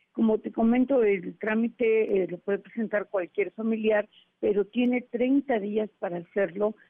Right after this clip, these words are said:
a partir de que fallece la persona y se expide el certificado de defunción. Desafortunadamente es un trámite presencial.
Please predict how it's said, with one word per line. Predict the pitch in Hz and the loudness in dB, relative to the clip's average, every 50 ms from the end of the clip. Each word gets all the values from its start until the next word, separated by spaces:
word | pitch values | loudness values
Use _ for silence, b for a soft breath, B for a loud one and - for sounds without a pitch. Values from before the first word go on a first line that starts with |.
| b b | b b
a | - - | -14 -14
partir | - _ - 185 185 - _ - 202 190 175 | -10 _ -4 -4 -4 -6 _ -2 -2 0 0
de | 202 196 196 | -2 -4 -4
que | - - 196 | -4 -4 -4
fallece | - - - 160 160 160 190 175 165 - 208 | -4 -4 -6 -6 -4 -2 -2 -2 -2 0 0
la | 208 196 | 0 0
persona | 185 - - 208 202 - - 214 196 190 185 190 202 214 B B B B B | -2 -2 -6 -6 -6 -4 -2 -2 0 0 0 -2 -2 -4 B B B B B
y | - 208 165 | -6 -6 -4
se | - 185 | -4 -4
expide | 180 160 - _ - 208 208 196 185 214 208 208 - - | -4 -6 -8 _ -6 -6 -4 0 2 2 2 2 0 0
el | 208 185 180 190 185 - | 2 2 2 0 -2 -4
certificado | 214 185 - - 180 151 - 180 160 - - 185 175 175 180 185 185 - | -4 -4 -4 -6 -12 -12 -12 -14 -10 -4 -2 0 0 2 2 0 0 0
de | 160 170 180 170 | -2 -4 -4 -4
defunción. | 170 180 175 - 208 208 214 - - - 262 247 240 233 _ _ _ _ b b b b b | -4 -6 -6 -4 -4 -4 -4 -4 -2 -2 0 0 -2 -2 _ _ _ _ b b b b b
Desafortunadamente | 233 208 226 220 - 233 - - 240 214 - 247 233 247 247 254 262 262 262 262 254 - 285 | -4 -4 -4 -4 -4 -6 -4 -4 -4 -4 -2 0 0 0 2 2 2 4 4 2 2 0 -2
es | 247 - | -2 0
un | 262 277 262 262 - | 2 2 2 2 0
trámite | - 226 220 208 220 220 220 - - 220 190 | -2 -2 0 0 0 0 0 -2 -4 -6 -6
presencial. | _ - 190 190 170 - - 175 175 165 - - - 196 175 170 156 | _ -6 -6 -6 -6 -6 -6 -6 -6 -8 -8 -4 -2 -2 -2 -2 -4